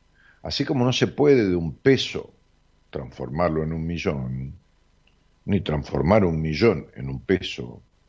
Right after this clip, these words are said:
de la misma manera se deben minimizar, y ni dramatizar, ni magnificar las situaciones.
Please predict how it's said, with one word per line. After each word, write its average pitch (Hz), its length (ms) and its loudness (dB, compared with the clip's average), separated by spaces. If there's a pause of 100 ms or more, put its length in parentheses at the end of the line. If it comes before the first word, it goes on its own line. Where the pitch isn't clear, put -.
(580)
de - 140 -6
la 85 120 0
misma 143 280 0
manera 92 380 4
se - 180 0
deben 90 400 4
minimizar, 95 960 0 (640)
y 113 120 -6
ni 175 340 6
dramatizar, 95 1040 0
ni 113 260 4
magnificar 113 920 2
las 65 160 -8
situaciones. - 920 -12